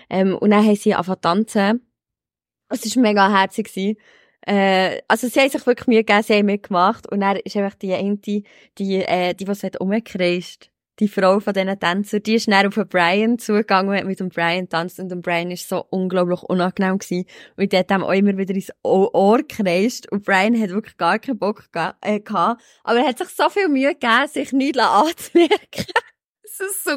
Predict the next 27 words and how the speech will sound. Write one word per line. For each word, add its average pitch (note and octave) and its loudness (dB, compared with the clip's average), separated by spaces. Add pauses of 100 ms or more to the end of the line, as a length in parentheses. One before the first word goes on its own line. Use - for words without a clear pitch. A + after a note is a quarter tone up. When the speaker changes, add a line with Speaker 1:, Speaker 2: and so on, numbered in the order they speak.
Speaker 2:
geil. A#3 4
Also, A#3+ -4
weißt B3+ -4
du, D4 -4
man B3+ 0
versucht C4+ 0
es, C4+ -4
dass A#3 -2
man's G#3+ -4
nicht A3 -10
merkt, A3 2
aber G#3 0
man G3 0
hat's G#3 -2
denen G3+ 0
so G#3 -4
krass - 0
in G#3 0
ihren F#3 -2
Gesichtern F3+ 0
angesehen. E3+ -2
Die E3 -4
waren E3 2
völlig E3 -4
entsetzt. D#3+ -6 (180)
Speaker 1:
Ja, F#3 0 (340)
komplett. F3+ -4